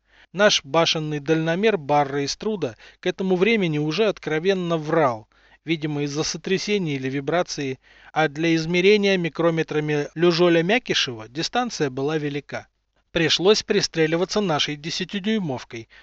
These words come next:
фугасными, чтобы при попадании в воду был отличный от других большой столб. Впрочем, пристрелялись быстро, уже на четвёртом выстреле накрыли, а пятым попали ему в борт почти по миделю.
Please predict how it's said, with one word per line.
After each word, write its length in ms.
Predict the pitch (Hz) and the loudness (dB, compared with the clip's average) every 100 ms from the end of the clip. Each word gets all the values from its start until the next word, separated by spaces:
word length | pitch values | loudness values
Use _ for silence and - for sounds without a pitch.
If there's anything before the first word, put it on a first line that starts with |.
| _ | _
фугасными, 720 | - 208 156 139 - 127 113 | -8 -4 2 2 0 -8 -10
чтобы 320 | 127 - 156 156 | -8 -6 -4 -4
при 140 | 160 | -4
попадании 580 | - 160 175 170 165 156 | -6 -2 0 2 2 0
в 80 | 143 | 0
воду 340 | 160 202 143 | 2 2 2
был 240 | 127 156 - | -2 -2 -2
отличный 580 | 147 170 180 - 165 | -6 -6 -6 -4 -4
от 100 | 139 | -4
других 400 | 123 131 147 196 | -4 -6 -4 -6
большой 420 | 135 139 131 147 131 | -2 -2 0 -4 -4
столб. 420 | - 139 120 - _ _ _ _ - _ | -6 -8 -8 -12 _ _ _ _ -20 _
Впрочем, 520 | _ - 196 202 196 | _ 2 6 6 4
пристрелялись 680 | 180 180 - 175 214 220 180 | 0 -2 0 0 4 4 4
быстро, 540 | 151 143 196 - 110 104 _ _ | 2 -2 -2 -4 -12 -18 _ _
уже 220 | - 151 185 | -6 0 0
на 140 | 185 | 0
четвёртом 580 | - 180 190 180 175 156 | -2 0 2 2 -2 -2
выстреле 500 | 175 226 - 147 143 | -2 -2 -2 -2 -2
накрыли, 600 | 147 143 202 233 214 180 - - - | -4 -2 -2 2 2 2 -4 -20 -4
а 120 | 147 | -2
пятым 460 | 143 196 214 156 123 | 2 4 4 2 -4
попали 480 | - 170 208 202 180 | -2 2 4 4 4
ему 240 | 165 160 | 2 0
в 160 | 139 127 | -2 -2
борт 320 | 151 202 - | 2 2 2
почти 380 | 139 - - 165 | -6 -6 -4 -6
по 180 | - | -4
миделю. 480 | 170 160 135 120 110 | -4 -4 -4 -6 -6